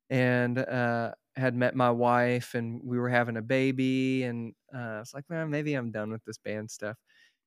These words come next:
And then I came and met some people in Nashville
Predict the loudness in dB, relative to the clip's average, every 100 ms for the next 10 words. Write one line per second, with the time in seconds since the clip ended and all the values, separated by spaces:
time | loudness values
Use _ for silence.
0 | _ 0 4 4 2 2 2 2 0 0
1 | 2 0 -2 -6 -4 -2 -2 -2 -2 -2
2 | -4 -8 -4 -2 -2 -6